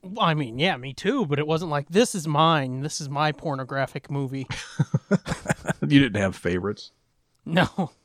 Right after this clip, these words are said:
Speaker 1: I did not. 'Cause they weren't reliably <laughs> scheduled.
Speaker 2: Yep, this one and, like, Porky's Three.
Speaker 1: I've got that. I thought about watching all three of those not too long ago. Then I was like, "I don't wanna." <laughs>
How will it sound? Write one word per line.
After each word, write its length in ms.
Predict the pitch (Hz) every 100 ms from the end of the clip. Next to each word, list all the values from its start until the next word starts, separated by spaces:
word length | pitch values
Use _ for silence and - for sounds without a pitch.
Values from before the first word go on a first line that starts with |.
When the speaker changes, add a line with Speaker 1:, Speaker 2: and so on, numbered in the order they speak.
| _ _ _ _ -
Speaker 1:
I 100 | 147
did 160 | 147
not. 400 | 160 170 170 147 - - - - - - - - - _ _ _ _ _ _ -
'Cause 160 | 165 147
they 120 | 165
weren't 320 | 147 151 156 -
reliably 640 | 143 131 143 156 143 139
<laughs> 0 |
scheduled. 760 | - - 151 160 - 139 151 - - - _ -
Speaker 2:
Yep, 240 | 131 127 - -
this 200 | 147 -
one 300 | 139 135 131
and, 100 | 107
like, 160 | 95
Porky's 400 | - 104 - 101
Three. 540 | - 104 101 98 101 107 _ _ _ _ _ -
Speaker 1:
I've 140 | 220
got 260 | - 277 -
that. 200 | 160 147
I 140 | 190 277
thought 320 | - 370 415
about 260 | 381 277
watching 680 | 175 175 - 185 156 143 131 - _ _ -
all 160 | 170 160
three 260 | - 160
of 80 | 147
those 240 | 131 127
not 200 | 139 139 139
too 80 |
long 240 | 147 143 139
ago. 160 | 135
Then 140 | 131 135
I 60 |
was 140 | 131 127
like, 180 | 131 - _ _ _ _ _
"I 120 | 180
don't 120 | 147 117
wanna." 300 | 247 127 139
<laughs> 760 | 98 - - - - 180 147